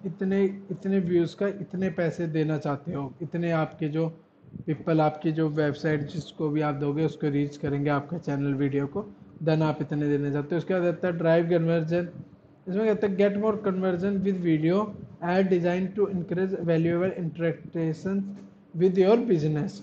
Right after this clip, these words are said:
ठीक है, drive कन्वर्जन session में आ जाते हैं, add sequence में आती है। ऐड sequence एक बहुत तगड़ी ऐड है। ये ऐड जो है आपका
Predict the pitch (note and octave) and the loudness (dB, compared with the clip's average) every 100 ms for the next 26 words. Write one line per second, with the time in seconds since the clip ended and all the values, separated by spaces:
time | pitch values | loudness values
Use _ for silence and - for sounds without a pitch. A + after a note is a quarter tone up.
0 | - G#3+ F#3+ D#3+ E3 E3+ D#3+ E3+ E3+ E3 | -8 0 0 2 2 2 0 0 0 2
1 | E3+ D#3+ F3 E3+ F3+ F3 F3 E3 F3+ - | 0 2 -2 0 -2 0 2 0 -2 2
2 | F3 F3 E3 F3+ F#3 E3+ F3 F#3+ F3 F#3 | 2 2 0 -4 -4 -4 -2 -2 0 2
3 | F#3 F#3+ F3+ F#3+ G3 F3 F#3 E3 E3 E3 | 2 2 0 -2 0 0 -2 0 0 0
4 | F#3 F#3+ G3 F#3+ G3 G3 - - - - | 0 6 6 6 2 0 -2 -18 -20 -20
5 | - - E3 G3+ G#3 G3 F3+ G3 - - | -14 2 6 6 6 4 4 2 -4 -20
6 | - _ - - _ _ _ - _ - | -20 _ -20 -20 _ _ _ -20 _ -10
7 | D#3 F3 G#3+ G3+ G3+ - F#3+ G3 G3 - | 0 6 8 8 6 0 2 4 2 -2
8 | F#3+ | 0